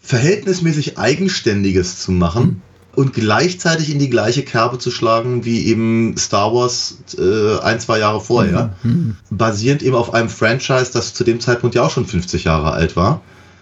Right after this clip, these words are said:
Speaker 2: Ja.
Speaker 1: Ist, äh, noch, ist, noch, ich geb dir völlig recht, es hätte, es hätte so viel großartiger sein können, aber ich befürchte eben auch, der Film verliert sich eben so sehr in, in so kleinen Mini-Episödchen, die nirgendwo hinführen,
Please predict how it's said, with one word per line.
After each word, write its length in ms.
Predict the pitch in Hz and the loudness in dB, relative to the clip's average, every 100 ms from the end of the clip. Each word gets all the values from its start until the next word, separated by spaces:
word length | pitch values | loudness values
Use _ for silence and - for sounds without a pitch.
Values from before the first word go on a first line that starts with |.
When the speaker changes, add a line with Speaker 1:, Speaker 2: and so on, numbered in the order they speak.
| _ | _
Speaker 2:
Ja. 180 | - 151 | -12 -8
Speaker 1:
Ist, 220 | - 147 | -2 -2
äh, 40 | 208 196 175 | -4 -12 -12
noch, 460 | 147 95 101 165 - | -8 -4 0 0 2
ist, 240 | 151 180 - | 2 2 -2
noch, 280 | 139 175 190 - 175 175 | 0 0 0 -4 -2 -2
ich 120 | - | 0
geb 120 | 185 | 0
dir 80 | 185 | 0
völlig 300 | 185 190 190 | 0 0 0
recht, 180 | 185 - | -2 2
es 300 | 113 127 123 | 0 0 0
hätte, 160 | 147 | 0
es 140 | 175 180 | 0 0
hätte 160 | 143 | 0
so 160 | 131 151 | 2 0
viel 200 | 170 156 | 2 2
großartiger 680 | 120 143 170 98 92 90 85 | 2 2 2 0 2 2 2
sein 240 | 87 87 | 2 0
können, 160 | 95 98 | 0 2
aber 100 | 98 | 2
ich 140 | 104 - - - - | -2 -8 -14 -14 -4
befürchte 480 | 107 - 156 180 156 | -4 0 0 0 -2
eben 160 | 127 127 | -2 0
auch, 180 | 135 | 0
der 140 | - 123 | 0 0
Film 260 | - 143 | 2 0
verliert 600 | 151 - 113 113 131 185 | 0 0 0 0 0 0
sich 300 | 180 147 127 113 | -2 -6 -4 0
eben 220 | 123 123 | 0 0
so 140 | 113 | 0
sehr 420 | 107 110 120 120 113 | 0 2 2 2 -2
in, 320 | 113 110 104 - - - - | -2 -6 -8 -16 -20 -20 -6
in 100 | 120 | -2
so 100 | 110 | 0
kleinen 460 | 123 - 117 120 120 | 0 0 2 2 0
Mini-Episödchen, 1900 | 135 170 165 160 151 151 - _ _ - 127 135 98 101 135 175 - 147 139 | 2 2 2 2 0 -2 -8 _ _ -2 0 0 0 0 2 0 0 0 0
die 80 | 127 | 0
nirgendwo 480 | 131 131 135 139 | 2 2 0 0
hinführen, 680 | 120 135 139 - 135 127 131 | 2 0 -2 0 0 0 -4